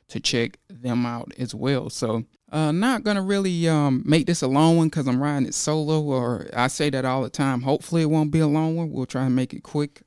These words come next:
Uh, as you all know, the Jacksonville Jaguars took on the Miami Dolphins, their in-state rivals from the A F C. Uh, and the score ended up being twenty-two to seven. The Jaguars lost that, fell to oh and three on the preseason.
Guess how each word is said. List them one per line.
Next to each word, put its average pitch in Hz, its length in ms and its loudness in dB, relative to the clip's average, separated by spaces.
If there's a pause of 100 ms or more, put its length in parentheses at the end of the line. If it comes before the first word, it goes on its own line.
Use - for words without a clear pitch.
(360)
Uh, 131 100 -2
as 127 220 2
you 139 120 2
all 135 160 2
know, 139 120 0
the 131 100 -6
Jacksonville 123 560 -6
Jaguars 127 920 -2
took - 380 -6
on 123 240 -2
the 120 120 -6
Miami 120 440 -2
Dolphins, 131 480 -2
their 117 200 -10
in-state 117 500 -10
rivals 127 440 -2
from 123 220 -2
the 98 140 -4
A 117 260 -2
F 120 80 -6
C. 156 440 -4 (460)
Uh, 123 360 2 (160)
and 117 180 2
the 110 80 0
score 127 260 0
ended 113 240 -2
up - 160 -6
being 127 300 0
twenty-two 120 560 -2
to - 160 -6
seven. 143 540 -2
The 123 80 -6
Jaguars 110 600 -4
lost 131 280 -2
that, 127 200 -2
fell 127 260 -2
to - 200 -8
oh 131 160 -4
and 117 140 -8
three 139 160 -2
on 123 160 -4
the 120 60 -12
preseason. 147 800 0